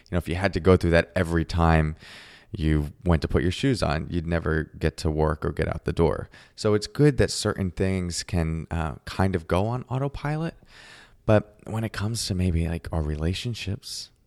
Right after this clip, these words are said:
conversations with loved ones, being at work, uh, or just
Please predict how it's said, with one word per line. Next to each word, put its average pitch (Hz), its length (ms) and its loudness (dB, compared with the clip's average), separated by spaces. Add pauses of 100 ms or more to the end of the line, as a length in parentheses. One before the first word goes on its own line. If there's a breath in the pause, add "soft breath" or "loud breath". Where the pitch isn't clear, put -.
(320)
conversations 85 760 -4
with 80 400 -4
loved 98 320 -4
ones, 95 540 -6 (540 soft breath)
being 85 280 0
at - 160 -4
work, 92 580 2 (260)
uh, - 280 -12 (220)
or 87 180 -4
just - 400 -6